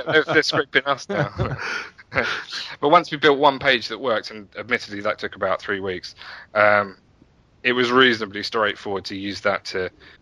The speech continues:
build the rest of the app and use that as a base and, and build on it from there. And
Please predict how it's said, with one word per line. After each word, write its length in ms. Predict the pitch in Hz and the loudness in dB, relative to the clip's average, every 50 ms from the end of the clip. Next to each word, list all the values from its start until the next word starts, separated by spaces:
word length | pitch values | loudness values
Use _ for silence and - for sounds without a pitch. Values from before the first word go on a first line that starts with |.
| 104 - | -6 -2
build 180 | 113 104 95 | -2 -2 0
the 80 | - 101 | 2 2
rest 200 | 104 95 - - | 2 2 0 -2
of 60 | 92 | -2
the 100 | 95 104 | 2 4
app 200 | 107 98 - - | 4 4 4 0
and 80 | 98 101 | -6 -8
use 140 | 95 - - | -6 0 0
that 120 | 98 80 | 0 0
as 100 | 85 90 | 0 -4
a 60 | 90 | -4
base 320 | - - 98 92 87 - - | -2 -2 -2 0 -2 -4 -8
and, 220 | 92 92 90 - - | -10 -12 -14 -14 -14
and 180 | 92 95 92 | -14 -14 -6
build 200 | - 104 101 95 | -2 -2 0 0
on 100 | 95 92 | 0 -2
it 100 | 95 - | -2 -6
from 180 | - - 98 101 | -6 -10 -4 2
there. 240 | 107 107 101 95 95 | 4 4 4 4 2
And 80 | 92 | -2